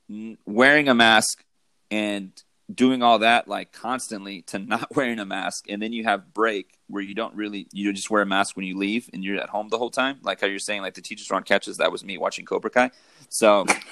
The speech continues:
<laughs> like, <laughs> so, like, you go, like, a long period of time of not wearing a mask. And then now, like, kids are back, so you're wearing your mask again. So it was kind of at, like, I,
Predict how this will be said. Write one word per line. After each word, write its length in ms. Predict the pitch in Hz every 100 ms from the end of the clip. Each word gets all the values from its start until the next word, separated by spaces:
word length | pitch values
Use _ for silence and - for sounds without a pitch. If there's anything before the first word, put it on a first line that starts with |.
| -
<laughs> 360 | - - -
like, 260 | - 214 233 - 508 294 262 202 -
<laughs> 520 | - - - - -
so, 240 | 170 160
like, 240 | 151 143 139
you 100 | 147
go, 300 | 147 160 160
like, 260 | 139 -
a 60 | 127
long 380 | 127 135 147 143
period 320 | 147 151 135
of 120 | 113
time 440 | 127 135 127 120 _
of 180 | 113 104
not 260 | 120 135 127
wearing 280 | 123 117 110
a 60 |
mask. 400 | 104 101 104 - _ _ _ -
And 180 | 120
then 120 | 123 117
now, 400 | 120 131 131 -
like, 260 | 110 104 -
kids 300 | 185 202 143
are 80 |
back, 260 | 113 113 107
so 140 | -
you're 120 | 117 113
wearing 260 | 131 139
your 120 | 120
mask 360 | 110 120 123 -
again. 320 | 98 123 120
So 140 | - -
it 120 | 123
was 160 | 135
kind 240 | - 147 160
of 120 | 131 _ _ _ _ -
at, 220 | 117 120 -
like, 180 | 117 -
I, 160 | 117